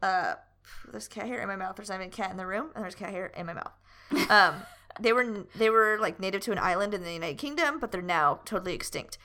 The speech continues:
Speaker 1: But they had a white head and kind of, like, a light brown wing and, like, belly region. They were, like, really pretty. So you should, I'll,
Speaker 2: Oh.
Speaker 1: we'll probably post a picture of the pied raven. It was very different looking.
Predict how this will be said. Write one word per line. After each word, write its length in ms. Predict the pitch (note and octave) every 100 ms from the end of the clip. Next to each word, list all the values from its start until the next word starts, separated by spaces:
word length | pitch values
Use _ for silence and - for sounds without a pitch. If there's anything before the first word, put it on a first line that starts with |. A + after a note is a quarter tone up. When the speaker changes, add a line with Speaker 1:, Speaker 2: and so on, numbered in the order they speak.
| - -
Speaker 1:
But 80 |
they 80 | G#3
had 100 | B3+
a 80 | A#3
white 300 | G3+ G3 F#3+
head 420 | A3 F3+ F#3 F#3+
and 160 | A3 G3+
kind 140 | G#3 F#3
of, 60 |
like, 140 | F3+ F#3
a 80 | F3
light 300 | E3+ F3+ F#3
brown 280 | F3+ F#3
wing 300 | F3 D#3+ E3+
and, 100 | F3+
like, 200 | D3+ -
belly 260 | D3+ B2+ F#3
region. 320 | A3 B3+ D#4
They 100 | C#4+
were, 140 | D4+ D4+
like, 180 | D#4
really 200 | B3+ B3+
pretty. 300 | C#4 - A2+ -
So 120 | -
you 60 |
should, 260 | G#3+ G#2+ - -
I'll, 160 | G3+ C5+
Speaker 2:
Oh. 220 | E4 A3+ A#3 - -
Speaker 1:
we'll 100 | A#3
probably 180 | C4+ A#3+
post 240 | A3 G#3
a 40 | G3
picture 280 | F#3+ -
of 80 | D3
the 80 | E3+
pied 220 | F#3+ C#3+
raven. 300 | G#2+ A2 G#2
It 60 | F3
was 140 | G#3
very 180 | G3+ F3+
different 320 | E3+ F3+ -
looking. 300 | - - A3